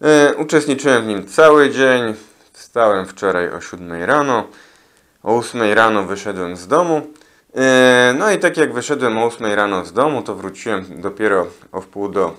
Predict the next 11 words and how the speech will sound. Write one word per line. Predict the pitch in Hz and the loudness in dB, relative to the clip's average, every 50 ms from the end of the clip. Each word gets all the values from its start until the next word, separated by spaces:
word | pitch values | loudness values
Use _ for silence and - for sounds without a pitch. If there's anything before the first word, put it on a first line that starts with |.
| _ _ _ - | _ _ _ -20
o | 80 | -20
wpół | - _ - 98 | -20 _ -18 -14
do | 95 95 82 | -12 -12 -12
dwudziestej. | - 85 90 90 98 139 160 151 - - 120 110 101 98 - - _ _ _ _ _ _ | -12 -14 -14 -6 -4 -2 -2 -4 -4 -6 -6 -6 -6 -6 -10 -18 _ _ _ _ _ _
Cały | _ - 135 123 110 104 98 85 | _ 0 2 2 4 2 0 -2
dzień | 78 92 87 85 | -4 -6 -8 -8
na | 85 85 90 98 | -8 -8 -6 -4
nogach. | 120 151 160 147 127 127 113 101 95 - - - _ _ _ _ _ _ _ _ _ _ | -2 0 0 2 2 4 4 4 2 0 -4 -12 _ _ _ _ _ _ _ _ _ _
Różne | - 110 120 117 110 107 101 98 95 | -6 -4 -4 -4 -4 -4 -4 -4 -4
rzeczy | 92 98 95 92 90 - - 85 85 80 | -2 -4 -6 -6 -8 -12 -10 -8 -8 -6
właśnie, | 78 82 82 80 - - 80 67 | -6 -6 -6 -8 -10 -14 -14 -14